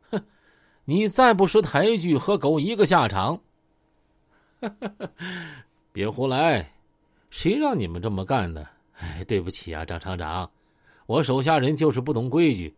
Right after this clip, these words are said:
你别在意啊。呃，咱们后会有期啊。” <laughs> 张之文依然对张柱昌微笑着，可那笑容中分明藏着可怕的利剑呢。张之文走了，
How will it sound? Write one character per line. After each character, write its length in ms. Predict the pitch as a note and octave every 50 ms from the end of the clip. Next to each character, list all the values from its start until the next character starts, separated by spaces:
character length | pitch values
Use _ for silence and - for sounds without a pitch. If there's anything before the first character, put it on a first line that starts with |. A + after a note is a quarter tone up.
| _ _ _ -
你 100 | E2 C#2+
别 160 | - F2+ E2+
在 160 | - G#2 F2+
意 200 | F2+ B2+ C#3 G2+
啊。 220 | D#2 D#2+ A#2+ B2+ - _ _ _ _ _ _ _ -
呃， 120 | C3 F3
咱 140 | D3 F3 A3
们 80 | C#4 -
后 140 | - C4+
会 140 | G#3+ A3 -
有 100 | D3 B2+
期 180 | C3 - A3+ G3
啊。” 220 | F3+ G#3+ G#3 - - _ _
<laughs> 1000 | - D#3 - - G#3 - - D#3+ F3 - D#3 E3 - - - - - - - - _ _ _ _ _ _ _ _ _ _ _ _ _ _ _ _ _ _ _ _ _ _ _ -
张 220 | - B3+ C4+ C4
之 160 | G#3+ G3 A#3 A#3
文 200 | F#3 F3+ G3+ G#3
依 120 | G3+ G#3
然 200 | G3+ D3 D3 D#3+
对 140 | D#3 C#3+ C3+
张 240 | - G3+ F#3+ F#3+ F3
柱 180 | E3+ C3 G#2
昌 240 | G2 - D3+ E3 F3
微 200 | F3+ G3 G3+ G3+
笑 300 | F3 - F3 C3+ F#2 F2
着， 140 | E2+ F2+ - _ _ _ _ _
可 120 | - - B2
那 140 | C3 D#3+ -
笑 240 | - - G3 D3+
容 200 | G#2 F#2 B2 E3
中 200 | C#3+ E3 E3+ E3
分 240 | D3 - B3 C#4+ A#3+
明 160 | E3 D3+ F#3+
藏 300 | F#3+ - - G#2 A#2+ F#3
着 100 | D#3+ C3+
可 280 | A2+ - - - - -
怕 180 | - - - D#3+
的 100 | E3 F#3
利 200 | G3+ F#3 A#2+ G#2+
剑 300 | - G#3 G#3+ G#3+ E3+ G#2
呢。 100 | F2+ - _ _ _ _ _ _ _ _ _ _ _ _ _ _ _ _ _ _ _ _ _ _ _ _ _ _ _ _ -
张 280 | - A#3 A#3 A#3 A#3
之 160 | G3+ F#3+ G#3+ G#3
文 280 | F#3+ D3 E3 G3 G3+
走 300 | E3+ B2 G#2 G2+ G2+ G#2
了， 340 | A#2+ C#3 C3 A2 F#2 D#2+ -